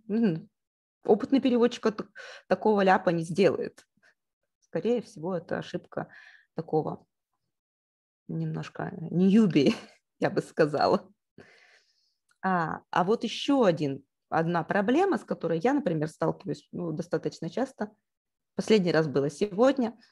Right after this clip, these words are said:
а, что делать, если у нас ошибся не переводчик, а ошибся автор? Коллеги, вот, э, что бы вы сказали на своём опыте? Я думаю, что у нас здесь есть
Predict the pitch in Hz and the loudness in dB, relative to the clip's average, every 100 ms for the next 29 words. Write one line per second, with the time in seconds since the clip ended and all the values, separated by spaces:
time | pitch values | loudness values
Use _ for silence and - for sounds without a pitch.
0 | _ _ _ 170 165 - 302 208 190 165 | _ _ _ -4 -4 0 4 4 6 4
1 | 135 - - - 160 190 185 156 151 214 | 4 -2 -20 -12 -4 -4 -4 -6 0 2
2 | 311 - - _ _ _ - 160 - 214 | 2 -2 -20 _ _ _ -12 -6 -2 -2
3 | - 160 147 - _ 160 165 139 135 190 | -2 -4 -4 -10 _ -6 -2 0 0 0
4 | - - _ _ - 127 117 - - - | -4 -10 _ _ -10 -8 -8 -6 -8 -6
5 | 151 - _ - 151 - - - _ _ | -8 -8 _ -4 -4 -4 -12 -14 _ _
6 | _ _ 160 147 - 143 - _ _ - | _ _ 0 0 -2 -8 -12 _ _ -16
7 | 147 _ - 151 147 - - 190 156 160 | -16 _ -8 -4 -4 -2 0 0 0 0
8 | 208 208 156 143 135 - 165 151 - 143 | 0 0 -4 -4 -4 -4 -6 -8 -6 -4
9 | 151 113 - - - - _ - _ - | -4 -8 -12 -16 -18 -18 _ -20 _ -8
10 | 139 131 160 - 135 - - - - - | -6 -6 -10 -10 -10 -10 -12 -16 -10 -10
11 | - _ | -12 _